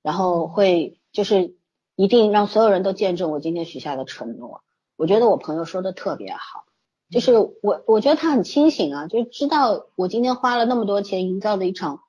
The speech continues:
Speaker 1: 浪漫至极的婚礼，但是之后没有这么浪漫啦。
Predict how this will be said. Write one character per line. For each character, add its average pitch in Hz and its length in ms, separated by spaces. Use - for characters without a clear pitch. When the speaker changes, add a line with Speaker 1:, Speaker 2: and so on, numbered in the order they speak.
Speaker 1:
浪 208 220
漫 202 160
至 196 120
极 180 140
的 170 120
婚 180 260
礼， 135 180
但 175 80
是 190 160
之 196 160
后 190 380
没 170 160
有 214 140
这 180 100
么 160 120
浪 151 200
漫 127 180
啦。 120 120